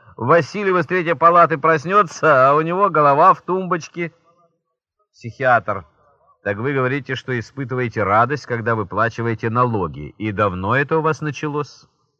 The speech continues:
В больнице больной: «Сколько у вас рост?» «Один метр семьдесят пять, доктор».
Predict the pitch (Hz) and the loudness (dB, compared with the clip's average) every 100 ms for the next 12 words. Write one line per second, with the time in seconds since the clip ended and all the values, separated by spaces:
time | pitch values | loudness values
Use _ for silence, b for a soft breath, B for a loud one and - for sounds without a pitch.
0 | _ _ _ _ _ _ _ _ _ _ | _ _ _ _ _ _ _ _ _ _
1 | _ _ 80 82 110 113 95 - 87 131 | _ _ -12 -2 0 0 -4 -8 -4 -2
2 | 131 87 80 _ _ _ _ _ _ _ | -2 -4 -6 _ _ _ _ _ _ _
3 | - - 190 190 135 117 104 - - 113 | -20 -8 -8 -4 -4 0 0 -2 -8 -4
4 | 101 - _ _ _ _ 78 80 127 156 | -4 -6 _ _ _ _ -14 -10 -6 -2
5 | 117 143 135 117 123 123 135 101 101 104 | -2 -4 -8 -10 -10 -12 -6 -4 -2 -4
6 | - 110 | -4 -8